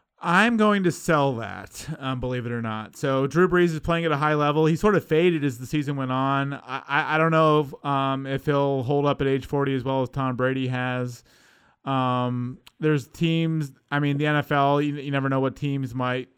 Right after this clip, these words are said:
uh, might rise up and, and, and get in the way. The Rams are gonna be a factor for future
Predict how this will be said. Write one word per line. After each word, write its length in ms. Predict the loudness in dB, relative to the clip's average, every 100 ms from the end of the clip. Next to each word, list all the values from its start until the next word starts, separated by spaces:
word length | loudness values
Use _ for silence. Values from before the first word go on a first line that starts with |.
| -8
uh, 320 | -4 -4 -6 -10
might 420 | -16 -6 -4 -4
rise 320 | -4 -2 -2 -2
up 280 | -2 -2
and, 240 | -4 -6 -6
and, 200 | -8 -8
and 180 | -8 -6
get 140 | -8
in 80 | -6
the 60 |
way. 260 | -4 -2 -2
The 100 | -2
Rams 340 | -2 0 -2
are 60 | -2
gonna 160 | -4 -4
be 120 | -4
a 40 |
factor 440 | -4 -4 -4 -4 -8
for 200 | -6 -8
future 580 | -6 -6 -4 -8 -8